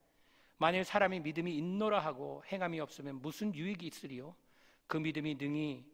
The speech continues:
자기를 구원하겠느냐? 만일 형제나 자매가 헐벗고 일용할 양식이 없는데 너희 중에 누구든지 그에게 이르되 평안히 가라, 덥게 하라, 배부르게 하라 하며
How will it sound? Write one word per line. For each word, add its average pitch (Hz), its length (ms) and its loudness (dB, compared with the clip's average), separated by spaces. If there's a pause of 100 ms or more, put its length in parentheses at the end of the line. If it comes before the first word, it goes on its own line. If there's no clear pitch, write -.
(300)
자기를 143 360 -2
구원하겠느냐? 139 800 -6 (680)
만일 180 300 4
형제나 233 420 8
자매가 196 340 6
헐벗고 185 680 2
일용할 165 340 0
양식이 156 340 -2
없는데 139 640 -4 (480)
너희 165 240 6
중에 170 220 0
누구든지 156 520 -2
그에게 147 360 -2
이르되 143 420 -4 (380)
평안히 175 360 4
가라, 139 340 4
덥게 147 280 0
하라, 143 280 2
배부르게 170 420 0
하라 156 240 4
하며 139 420 2